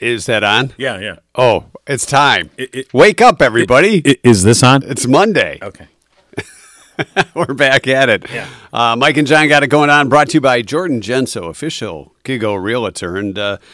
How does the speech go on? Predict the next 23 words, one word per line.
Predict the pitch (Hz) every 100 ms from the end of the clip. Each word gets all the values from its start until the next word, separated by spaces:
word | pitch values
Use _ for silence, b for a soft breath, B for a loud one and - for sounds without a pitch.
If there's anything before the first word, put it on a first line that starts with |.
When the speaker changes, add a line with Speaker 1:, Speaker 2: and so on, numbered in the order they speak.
| b
Speaker 1:
for | - 208 220
this | 180
Monday, | 160 175 180
unfortunately, | 156 131 143 139 123
Cougar | - 143 127
not | 120 110
able | 110 107
to | 104
be | 110
with | 107 104
us | -
today, | - 101 101
so, | 165 107 90
uh, | 90 85
hopefully | 87 110 107
we'll, | 101 98 95 _ b
we'll | - 117
have | 120
her | 113 117
back | 110 107 -
on | 110 107
next | 113 -
Monday. | 123 139 185 247